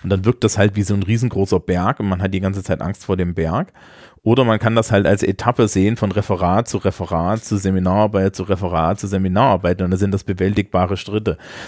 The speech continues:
Das ist auch sehr oft was, das Leute dann zu Pro-, zum Prokrastinieren bringt, dass sie die ganze Zeit sehen, "Oh Gott, wenn ich jetzt hier nicht gut bin, ja,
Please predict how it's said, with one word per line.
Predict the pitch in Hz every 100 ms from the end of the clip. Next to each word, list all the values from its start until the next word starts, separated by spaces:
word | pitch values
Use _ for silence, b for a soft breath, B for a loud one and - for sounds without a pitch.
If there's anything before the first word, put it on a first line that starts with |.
| B
Das | 98 92
ist | 104
auch | 98 113
sehr | 110 92
oft | 87 - 87
was, | 95 -
das | 98 -
Leute | 92 95
dann | 92 92
zu | 98
Pro-, | - 101 -
zum | -
Prokrastinieren | 95 107 - 98 - 101 123 127 107
bringt, | 104 107
dass | 98
sie | 98
die | 95
ganze | 92 101 107
Zeit | 101 95
sehen, | 104 98 - B B B B B B
"Oh | 131 123 -
Gott, | - 131 - - B B
wenn | 127 156
ich | 147 127 143
jetzt | 147 -
hier | - - 202 202
nicht | 185 190 - -
gut | 190 196 -
bin, | - 143 123 98 -
ja, | 101 123 156 160